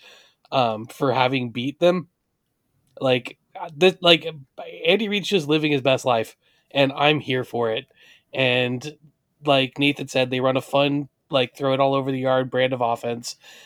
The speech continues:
Um, their defense has playmakers, but not consistency, which means every game is just an absolute wild card as to what'll happen. And more than anything else, um,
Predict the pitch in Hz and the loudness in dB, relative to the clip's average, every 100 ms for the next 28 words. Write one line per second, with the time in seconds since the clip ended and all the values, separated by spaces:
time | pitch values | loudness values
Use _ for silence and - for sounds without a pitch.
0 | - 127 123 110 110 113 139 120 151 151 | -6 2 4 4 -2 0 0 2 0 2
1 | 170 156 143 131 123 113 - 143 160 170 | 2 2 0 2 2 0 0 2 4 2
2 | 190 180 - 147 131 139 - 147 - 135 | 0 -2 -2 -2 2 2 0 -6 -4 -6
3 | - 165 214 220 - - - _ - 143 | -6 -8 -6 -6 -8 -20 -20 _ 2 2
4 | - 151 139 151 131 143 139 135 143 143 | 4 4 4 2 2 2 0 0 0 0
5 | 139 127 - 147 127 - - - 127 123 | -2 -4 -2 -2 -2 -4 -10 -6 -4 -2
6 | 127 131 - 139 135 131 139 131 123 131 | 0 0 -2 -2 0 0 0 2 2 2
7 | 131 143 143 131 120 - 135 123 123 135 | 2 2 4 2 -4 -4 -2 -2 -2 -4
8 | 185 190 - - - - - - - 151 | -4 -6 -10 -20 -20 -20 -20 -2 4 6
9 | 143 - 147 160 240 285 233 226 208 190 | 4 0 0 4 6 6 4 2 0 0
10 | 170 135 110 104 - - _ _ _ _ | 0 2 0 -4 -10 -14 _ _ _ _
11 | _ _ _ _ _ _ - 143 135 113 | _ _ _ _ _ _ 4 6 6 4
12 | 113 120 143 | 0 -2 -6